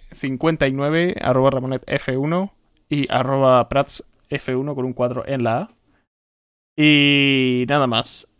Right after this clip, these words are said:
Eh, muchas gracias por haber estado esta semana.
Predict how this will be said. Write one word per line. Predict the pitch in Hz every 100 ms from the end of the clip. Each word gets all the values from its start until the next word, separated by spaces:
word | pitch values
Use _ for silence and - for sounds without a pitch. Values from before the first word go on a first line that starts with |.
| -
Eh, | 143 123 120 120 117 117 101 - - _ -
muchas | 139 151
gracias | 135 139 131
por | 131
haber | 123 127
estado | - 135
esta | -
semana. | 127 135 180